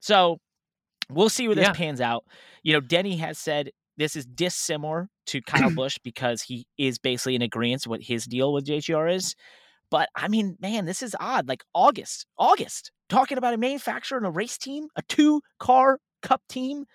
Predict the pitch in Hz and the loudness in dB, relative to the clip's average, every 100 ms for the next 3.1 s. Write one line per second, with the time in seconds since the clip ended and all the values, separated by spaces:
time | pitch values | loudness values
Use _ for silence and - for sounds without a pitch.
0 | _ _ 190 208 147 139 175 160 160 156 | _ _ 2 2 0 6 8 10 6 4
1 | 240 - 240 269 - 262 254 214 170 _ | -2 -4 -6 -4 -2 0 2 2 -4 _
2 | - 220 254 - 220 233 - 214 202 202 | 2 4 4 2 4 4 4 4 4 2
3 | 196 | -2